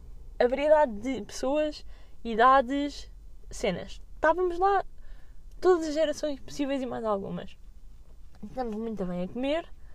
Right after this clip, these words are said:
Ah, isto foi quê? Não, não sei se foi ontem, se foi anteontem. Já não me lembro, mas acho que foi anteontem. E de repente, tá a minha avó, decide interromper a conversa que estávamos a ter, que já nem lembro sobre o que é que era, e diz: "Ah, olhem,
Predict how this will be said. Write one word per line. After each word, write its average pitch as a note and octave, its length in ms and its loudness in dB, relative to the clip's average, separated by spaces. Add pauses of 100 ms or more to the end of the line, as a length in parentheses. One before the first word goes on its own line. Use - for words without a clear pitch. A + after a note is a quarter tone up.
(440)
Ah, G#3+ 380 0
isto - 180 -10
foi B3+ 140 2
quê? G3 300 -2 (380)
Não, A#3 180 -12
não C4+ 100 -6
sei C4+ 160 -8
se - 60 -12
foi A3 140 -4
ontem, A3 160 -8
se - 80 -12
foi A3+ 100 -8
anteontem. G3+ 320 -12 (720)
Já G#3 100 -6
não G#3+ 80 -4
me G#3+ 80 -6
lembro, F3 160 -8
mas G#3+ 100 -2
acho A3+ 100 -4
que - 20 -12
foi A#3 80 -2
anteontem. G#3 380 -6 (440)
E - 20 -6
de F#3 60 -2
repente, - 520 -4 (120)
tá G3+ 340 2 (180)
a B3 40 -6
minha C4 200 -2
avó, F#3+ 380 -2 (1300)
decide B3 340 -2
interromper C#4 560 0
a E4 60 -2
conversa B3 300 2
que G#3 40 -4
estávamos A3+ 340 -2
a G#3 60 0
ter, F3 320 -2 (720)
que - 80 -8
já A3+ 120 -4
nem A#3+ 120 -4
lembro G3 280 -4
sobre G#3 160 -10
o - 20 -12
que G#3+ 60 -12
é - 20 -10
que - 120 -6
era, A#3 100 -2
e A3+ 40 -4
diz: G3+ 180 -6 (640)
"Ah, A#3 140 -2 (120)
olhem, A#3 340 4